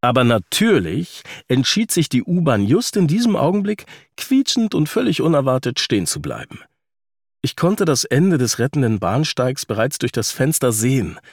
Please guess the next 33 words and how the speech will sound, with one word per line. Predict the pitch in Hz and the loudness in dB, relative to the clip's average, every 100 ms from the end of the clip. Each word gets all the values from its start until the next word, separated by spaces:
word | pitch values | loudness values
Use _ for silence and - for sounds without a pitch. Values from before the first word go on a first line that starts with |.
| _ _ _ | _ _ _
Er | 117 | 0
war | 147 | 0
zum | 143 156 131 | 2 2 2
Greifen | 123 147 175 151 131 | 2 0 0 0 2
nah, | 101 65 - - _ _ _ _ | 0 -4 -10 -20 _ _ _ _
aber | - 104 - | -8 -6 -4
ich | 160 - | -4 -4
steckte | - 151 - 117 | -2 -2 -2 0
in | 110 | 0
diesem | 104 101 | 0 -2
Albtraum | 87 85 - - - | -4 -6 -8 -10 -10
fest. | - - - - _ _ _ _ _ _ _ _ _ _ - | -10 -8 -8 -10 _ _ _ _ _ _ _ _ _ _ -4
"Meine | 302 277 285 262 | 2 4 4 2
Haltestelle", | 302 302 277 294 262 254 _ _ _ - | 0 0 0 0 0 -4 _ _ _ -10
quiekte | - 90 95 | -6 -4 -2
ich. | 85 - - _ _ _ _ _ _ - | -4 -4 -8 _ _ _ _ _ _ -8
Ja, | 107 80 98 185 | -6 -6 -4 -4
es | - - - | -2 -4 -4
war | - | -8
tatsächlich | - - 80 - 165 80 | -8 -6 -6 -4 -4 -4
ein | 78 | -4
richtiges | 107 - 190 - | -6 -4 -4 -4
Quieken. | - 269 277 - - - - _ _ - | -2 0 0 -4 -8 -16 -20 _ _ 0
Ein | 117 90 | 0 2
Laut, | 87 175 - | 0 -2 0
von | 151 | 0
dem | 131 131 | 2 2
ich | - | 0
vorher | 165 170 | 0 2
nicht | 135 - | 2 0
einmal | 104 104 | -2 -2
gewusst | 92 87 185 - | -2 0 0 0
hatte, | 78 80 139 | -4 -4 -2